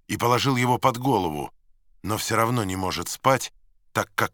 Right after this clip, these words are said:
крысы бегают по его лицу, стараясь добраться до хлеба. Деттеринг решил схитрить. Он прицепил к потолку кусок тонкой проволоки и повесил на нее узелок с хлебом. Однажды ночью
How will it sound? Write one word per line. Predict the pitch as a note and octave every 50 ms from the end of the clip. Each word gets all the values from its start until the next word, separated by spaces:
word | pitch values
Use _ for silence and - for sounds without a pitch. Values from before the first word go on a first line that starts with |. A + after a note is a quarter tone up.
| _
крысы | - - A2 B2+ C#3+ C3 - - G#2+
бегают | F#2+ E2+ F#2+ B2+ B2 G2+ D#2+ F#2 F2+ E2 -
по | - G2+
его | G2+ G2+ G2+ G#2+
лицу, | G2+ F#2+ F2+ - - - - D#3+ D#3 D3 - _ _ _
стараясь | _ - - - B2 B2+ C#3+ C#3 A#2 F2+
добраться | E2+ F2 A2+ G2+ F2 G#2 A#2 C3+ B2+ - - A2+ G#2
до | G#2 G#2+
хлеба. | - - F#2+ F2+ D#2+ C#2 B1+ C2 - - - _ _ _ _ _ _ _ _ _ _ _ _ _ _ _ _ _ _ _ _
Деттеринг | - - - G#2 A#2+ A#2+ - A#2 A#2 A#2 A2+ G#2 - - - - _ _ _
решил | - F#2+ G#2 - - - A2+ G#2+ G2
схитрить. | - - - - G2 F2+ - - E2 D#2+ C#2 - - - - _ _ _ _ _ _ _ _ _ _
Он | B2+ C3+ B2+
прицепил | - - B2 A#2 - - A#2 - C#3+ C3 A2+
к | - - -
потолку | - A2 - - G#2+ G#2 F#2 - - - D3+ D3+ C3 - _ _ _ _ _ _
кусок | - C3 - - - D3 A2 - -
тонкой | - - B2 A2 G2+ - - G#2+ E2
проволоки | - - E3 F#3 E3+ A#2+ G#2+ F#2+ F2 - - - E2 C#2+ - - _ _ _ _
и | C#3+ C#3+
повесил | - - B2+ B2 C3+ E3+ D#3+ - D#3 C#3+
на | C3+ C3+ B2+
нее | B2 B2 B2 A#2+ C3+ D3 C#3+ -
узелок | - B2+ A#2 G2+ A#2 A#2+ A#2+ B2 A2 -
с | - -
хлебом. | - F#2+ G#2 F#2 C#2+ - C#2+ C2+ B1+ - - _ - _ _ _ _ _ _ _ _ _
Однажды | - F2+ F#2+ E2+ F#2+ G#2 G2 E2+ D#2+ E2 G2+ G#2
ночью | G#2+ A#2 A2 F#2+ - - F2+ F2+ D#2 C#2+